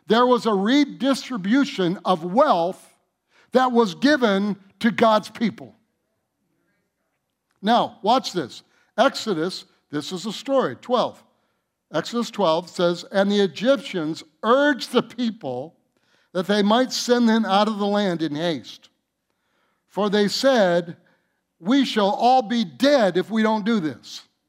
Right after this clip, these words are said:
Now the children of Israel had done according to the word of Moses, and they had asked from the Egyptians articles of silver, arti-,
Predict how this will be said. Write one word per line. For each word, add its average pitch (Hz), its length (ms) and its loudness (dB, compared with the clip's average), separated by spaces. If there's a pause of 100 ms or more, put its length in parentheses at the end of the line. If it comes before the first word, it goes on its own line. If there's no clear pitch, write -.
(1500)
Now 208 200 4
the 226 100 0
children 294 380 2
of 220 100 0
Israel 233 360 0
had 185 220 0
done 247 220 2
according 233 400 -2
to 202 60 -6
the 185 100 -4
word 208 220 0
of 170 80 -4
Moses, 175 500 -2 (380)
and 190 120 2
they 240 100 4
had 233 140 2
asked 277 500 0
from 233 180 -2
the 214 100 2
Egyptians 196 800 -2 (120)
articles 262 760 0 (280)
of 156 160 -4
silver, 262 600 0
arti-, 160 320 0